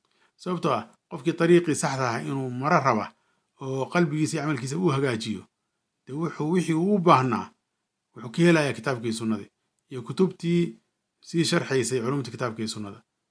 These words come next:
Wax ku filan oo uu ku caafimaad uu ka helayaa. Riyaadu Saalixiinka oo kale, bal fiiri buu ku leeyahay. Meeshii maaragtay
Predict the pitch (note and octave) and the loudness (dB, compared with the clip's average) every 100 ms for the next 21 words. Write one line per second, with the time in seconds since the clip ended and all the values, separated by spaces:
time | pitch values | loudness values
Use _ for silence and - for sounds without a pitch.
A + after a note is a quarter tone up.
0 | _ D#3+ A2 - E3+ - B2+ B2+ B2+ C#3 | _ -16 -10 -6 -4 -2 -2 -2 -6 -8
1 | B2 F3 D3 A#2+ C3 C3+ B2+ A2 A2 G2+ | -6 2 2 2 -2 -6 -6 -4 -4 -4
2 | F#2 F#2+ _ _ _ _ _ _ _ _ | -8 -16 _ _ _ _ _ _ _ _
3 | _ _ - F3 E3+ D#3+ D#3 D#3 F#3 D3 | _ _ 2 4 6 6 4 6 4 4
4 | B2 B2 A2 F2 _ _ _ _ - C3 | 2 0 -4 -6 _ _ _ _ -14 -10
5 | A2+ F3 D#3 C3 A2+ A2+ G#2 - _ _ | 0 4 4 2 -2 -4 -6 -10 _ _
6 | _ _ _ _ _ _ _ _ _ _ | _ _ _ _ _ _ _ _ _ _
7 | _ _ _ C3 A#2+ D3 E3+ - - C#3+ | _ _ _ -16 -8 -2 0 0 -2 -2
8 | D3 C3 A#2 A2+ - G#2+ G#2 | -2 -2 -4 -8 -8 -8 -10